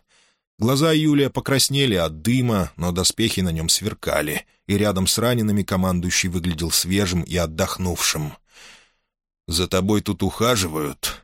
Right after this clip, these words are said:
спросил Юлий, глядя на бинты, которыми было обмотано израненное тело его друга. «Цветы и фрукты каждое утро», — ответил Брут. Он открыл рот, собираясь что-то добавить,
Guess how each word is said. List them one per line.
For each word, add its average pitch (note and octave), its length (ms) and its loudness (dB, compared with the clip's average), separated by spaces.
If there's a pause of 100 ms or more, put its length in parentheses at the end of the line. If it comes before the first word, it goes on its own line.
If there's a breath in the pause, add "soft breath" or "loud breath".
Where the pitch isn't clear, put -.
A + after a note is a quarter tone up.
(100)
спросил - 500 0
Юлий, G#2+ 560 2
глядя F2+ 320 0
на E2 140 -2
бинты, F2 400 0
которыми D#2+ 460 -4
было E2 300 -2
обмотано E2+ 520 0
израненное E2 540 -2
тело D#2+ 280 -4
его D#2+ 240 -4
друга. D#2 600 -2 (840)
«Цветы F#2+ 580 -2
и G#2+ 160 -2
фрукты G#2+ 600 -2
каждое G2+ 600 0
утро», — F2 560 -4 (200)
ответил F2 460 -2
Брут. D#2 580 -4 (520)
Он B2 140 2
открыл D3+ 400 2
рот, D3 280 2
собираясь A2+ 420 2
что-то - 320 -2
добавить, F2 720 0